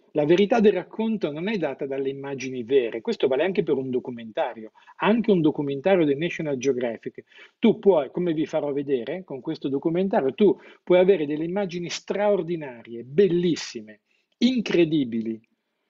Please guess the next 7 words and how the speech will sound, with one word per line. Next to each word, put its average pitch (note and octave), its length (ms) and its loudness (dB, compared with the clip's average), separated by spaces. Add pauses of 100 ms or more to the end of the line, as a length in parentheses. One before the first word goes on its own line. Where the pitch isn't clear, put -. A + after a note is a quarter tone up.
(1200)
che D3+ 460 4 (100)
hanno E3+ 220 4
richiesto F3+ 480 4
mesi, C#3+ 680 -2 (440)
mesi F3 420 2
di D3 100 2
lavoro, C#3+ 680 2